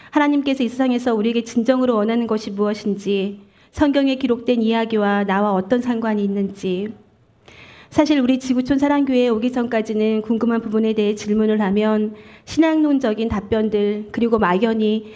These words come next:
기도하라는 답이 전부였던 것으로 기억됩니다. 어떤 기도를 어떻게 해야 하는지, 어떤 말씀을 적용해야 하는지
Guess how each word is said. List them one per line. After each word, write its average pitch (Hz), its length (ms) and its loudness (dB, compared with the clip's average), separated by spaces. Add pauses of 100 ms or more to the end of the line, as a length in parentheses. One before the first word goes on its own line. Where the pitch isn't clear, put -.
(160)
기도하라는 254 640 2
답이 208 300 -4
전부였던 220 560 0
것으로 208 340 -2
기억됩니다. 190 880 0 (840)
어떤 262 340 2
기도를 254 320 0
어떻게 254 380 -2
해야 254 100 0
하는지, 220 480 0
어떤 202 340 2
말씀을 233 400 -2
적용해야 220 480 0
하는지 202 680 -2